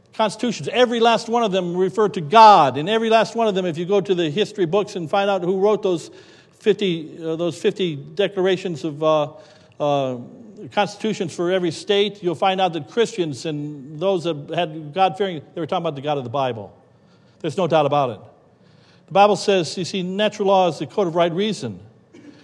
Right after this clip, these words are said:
"The entrance of thy word giveth light." Without their word, there's darkness. There's stupidity. That's why in Hartford we're saying that, uh, we can solve our economic problems by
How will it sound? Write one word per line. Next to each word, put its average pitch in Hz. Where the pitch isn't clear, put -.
"The 180
entrance 196
of 175
thy 180
word 185
giveth 185
light." 196
Without 226
their 208
word, 185
there's 196
darkness. -
There's 165
stupidity. 196
That's 185
why 190
in 185
Hartford 202
we're 190
saying 202
that, 180
uh, 170
we 175
can 165
solve 196
our 190
economic 190
problems 214
by 175